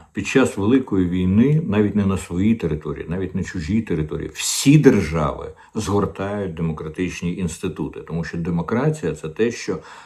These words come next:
заважає війні. Але менше з тим, що пишуть, от підсумували, чим запам'яталося одинадцять років влади Труханова в Одесі.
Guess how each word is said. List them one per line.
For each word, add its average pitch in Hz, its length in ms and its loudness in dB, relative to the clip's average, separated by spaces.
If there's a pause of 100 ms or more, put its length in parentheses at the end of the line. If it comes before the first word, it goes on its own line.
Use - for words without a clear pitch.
заважає 92 800 2
війні. 95 600 -2
Але 127 160 4
менше 123 320 4
з - 60 -4
тим, 87 220 4
що 127 320 4
пишуть, 85 420 -2
от 78 140 -4
підсумували, 90 600 0
чим 143 200 4
запам'яталося 101 760 2
одинадцять 87 520 0
років 90 300 0
влади 82 300 -2
Труханова 80 560 -4
в 78 80 0
Одесі. 78 400 -4